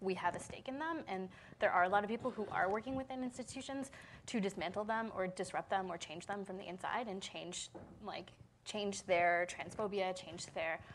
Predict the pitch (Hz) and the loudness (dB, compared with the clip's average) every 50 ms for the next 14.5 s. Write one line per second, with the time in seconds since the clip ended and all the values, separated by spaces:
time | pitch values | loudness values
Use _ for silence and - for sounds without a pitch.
0 | - - - - - 180 165 170 185 180 - 226 233 226 220 - 190 185 190 180 | -16 -16 -10 -4 -2 0 0 0 -2 0 0 0 0 0 2 2 2 2 2 2
1 | 160 165 185 - - - - - - - - - 185 180 180 170 170 165 147 113 | 0 0 0 -4 -10 -18 -18 -20 -20 -12 -4 0 2 2 2 2 0 -2 -6 -12
2 | - - - - _ - - _ _ _ - - - _ _ _ _ _ - 220 | -16 -18 -20 -20 _ -20 -20 _ _ _ -20 -20 -20 _ _ _ _ _ 4 6
3 | 196 190 185 180 196 185 180 185 - 226 208 208 208 - - - - - _ - | 6 6 4 4 4 2 2 2 0 -2 -2 -2 -4 -8 -16 -20 -20 -10 _ 2
4 | 196 185 180 180 - - - - - - 240 240 202 170 170 180 190 185 180 185 | 4 4 4 2 -2 -10 -6 0 4 6 6 6 6 4 4 4 2 0 0 -2
5 | 214 - - - 220 202 202 196 202 196 208 175 180 - 214 190 185 185 180 180 | -8 -8 -6 0 2 2 4 4 4 4 4 2 2 2 2 6 8 10 10 8
6 | - - 180 180 175 180 180 190 180 180 190 185 185 - 185 175 180 185 - - | 8 6 4 4 4 4 0 -4 -4 -4 -4 -6 -6 -4 -4 -4 -4 -4 -6 -8
7 | - - _ - 190 175 175 175 180 - - - 196 190 185 180 180 - 196 180 | -10 -6 _ 6 6 8 8 8 6 4 2 0 0 0 0 -2 -4 -4 -4 -4
8 | 196 185 180 185 185 185 - 190 185 180 185 185 185 - 190 185 185 190 180 175 | -2 -4 -2 -2 -4 -4 0 0 0 0 0 -4 -6 -6 -6 -6 -6 -4 -2 -2
9 | 165 156 - 185 - 254 294 294 277 208 190 196 190 - - - - - - - | -2 -2 -4 -8 -6 -6 -4 -2 -2 0 0 0 -2 -2 -6 -16 -16 -16 -8 0
10 | - 185 190 196 220 208 185 170 - 180 185 - - 247 294 330 339 277 202 185 | 4 4 4 4 4 2 0 0 0 -2 -4 0 2 2 2 2 0 0 0 0
11 | 185 185 185 - - 185 185 - 175 185 185 190 208 208 196 180 196 190 185 180 | 0 -2 -4 -6 -6 -4 -2 0 0 0 0 -2 -4 -4 0 2 4 4 4 2
12 | 180 185 180 175 170 165 165 170 - - 320 339 311 214 190 190 208 202 - 196 | 2 2 2 2 4 4 2 2 2 -4 -2 -2 0 -2 -2 -4 -6 -10 -8 -4
13 | 196 180 180 185 180 185 185 190 185 180 - 277 302 - - - - 190 190 190 | -2 0 0 0 0 -2 -2 -2 2 6 8 8 6 6 0 -8 -10 -6 -2 -2
14 | 180 180 - - 170 175 170 180 180 | -2 -2 0 2 2 4 4 2 0